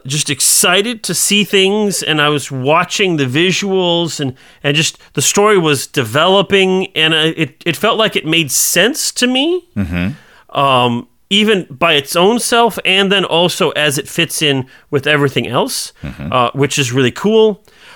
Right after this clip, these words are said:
Speaker 1: Um, I remember when they finally exit the S G C and enter into Atlantis, and they roll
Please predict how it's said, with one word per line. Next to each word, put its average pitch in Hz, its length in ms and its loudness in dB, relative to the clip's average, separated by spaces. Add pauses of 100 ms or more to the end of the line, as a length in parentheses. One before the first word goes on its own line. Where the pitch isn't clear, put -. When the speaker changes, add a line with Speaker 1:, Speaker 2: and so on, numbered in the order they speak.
(160)
Speaker 1:
Um, 127 520 0 (840)
I 156 100 0
remember 190 800 2 (160)
when 160 460 2
they 156 160 0
finally 180 640 0
exit 160 520 -2 (260)
the 139 360 -2
S 160 160 0
G 156 180 -2
C 147 380 -2
and 135 160 -4
enter 156 300 -2
into 147 360 -4
Atlantis, 147 640 -2 (280)
and 143 240 2
they 139 140 4
roll 175 680 2